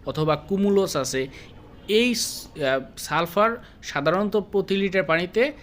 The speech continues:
চার থেকে পাঁচ গ্রাম আমরা ব্যবহার করতে পারি। তো দর্শক, এভাবে দশ দিন পর পর বা পনেরো দিন পর পর যদি আপনি, আহ, তিনবার ব্যবহার করেন, প্রা-, আহ, প্র-, শেষবারে তিনবারের সময় যদি আপনি একটু সাথে ব্রোন দিয়ে দেন,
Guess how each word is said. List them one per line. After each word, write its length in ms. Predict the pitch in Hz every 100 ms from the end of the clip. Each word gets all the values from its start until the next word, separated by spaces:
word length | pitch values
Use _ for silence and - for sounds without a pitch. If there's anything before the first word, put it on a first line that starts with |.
| - -
চার 180 | - 151 156
থেকে 220 | 165 156
পাঁচ 380 | 214 - 139 143
গ্রাম 260 | 156 190 180
আমরা 280 | 143 170 - - - 117
ব্যবহার 420 | 117 131 120 113
করতে 260 | 113 104
পারি। 280 | 104 104 90 - - - - - - - - - - -
তো 80 | 120
দর্শক, 420 | 131 151 - 254 - - - -
এভাবে 440 | 131 175 214 240 - - -
দশ 320 | 110 131 175
দিন 240 | 175 214 202 -
পর 200 | 180 180
পর 220 | - 185
বা 160 | 175 160
পনেরো 360 | 160 185 196
দিন 180 | 185 180 165
পর 160 | 170 160
পর 120 | 180
যদি 220 | 170 175
আপনি, 320 | 156 160 175 170
আহ, 500 | - - - 135 131 147
তিনবার 380 | 165 180 180
ব্যবহার 500 | 170 170 165 170 160
করেন, 320 | 156 151 139 139 - - - -
প্রা-, 220 | 165 156
আহ, 200 | 151 151 135
প্র-, 180 | - 147 131 - 151
শেষবারে 680 | - - 175 214 214 190 139
তিনবারের 460 | 143 185 202 202 202
সময় 280 | - 202
যদি 200 | 196 190
আপনি 180 | 175 180
একটু 200 | 185 190
সাথে 280 | 165 165 175
ব্রোন 440 | 160 156 202 214
দিয়ে 180 | 208 185
দেন, 260 | 131 127